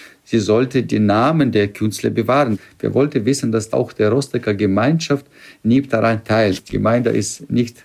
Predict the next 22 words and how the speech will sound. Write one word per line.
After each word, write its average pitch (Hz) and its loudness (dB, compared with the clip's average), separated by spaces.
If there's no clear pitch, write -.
alleine, 120 2
von - -4
alleine 104 0
lebend, 127 0
aber 101 -4
auch 127 -2
sie 113 2
ist - -4
Teil 110 2
der 110 2
Rostocker 104 -2
Leben 113 0
und 113 -6
auch 110 -6
in 113 -2
Rostock 117 -2
lebende 101 0
Künstler 110 -6
auch 120 -2
teilnehmen 104 0
in 110 -4
unserem 98 -4